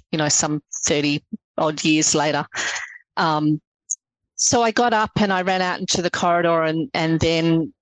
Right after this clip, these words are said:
realised that everyone else was running around going, "What the hell just happened?" Um, my sergeant saw me and he goes, "Are you okay?" And I said, "I'm fine, boss."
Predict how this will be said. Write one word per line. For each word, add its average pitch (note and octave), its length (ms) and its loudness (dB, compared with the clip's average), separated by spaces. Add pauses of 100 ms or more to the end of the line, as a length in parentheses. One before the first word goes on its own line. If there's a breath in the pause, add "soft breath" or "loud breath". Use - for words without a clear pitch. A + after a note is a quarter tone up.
realised E3+ 800 0
that D3+ 200 0 (200)
everyone D#3+ 400 0
else D#3+ 220 0
was D#3+ 140 0
running D#3 260 0
around D#3+ 480 0
going, D3+ 320 0
"What D3+ 140 0
the E3 100 0
hell D#3+ 220 0
just - 240 0
happened?" E3 760 0 (100)
Um, D3+ 460 0 (200)
my D#3 80 0
sergeant F3 480 0
saw E3+ 260 2
me E3 220 0
and D#3+ 60 0
he D3+ 60 0
goes, D3+ 280 0
"Are C#3+ 40 -2
you F3 220 2
okay?" E3 480 -2
And C#3+ 80 0
I C#3+ 40 -2
said, D3+ 200 0
"I'm D3 120 -2
fine, G#3 400 0
boss." G#3+ 420 0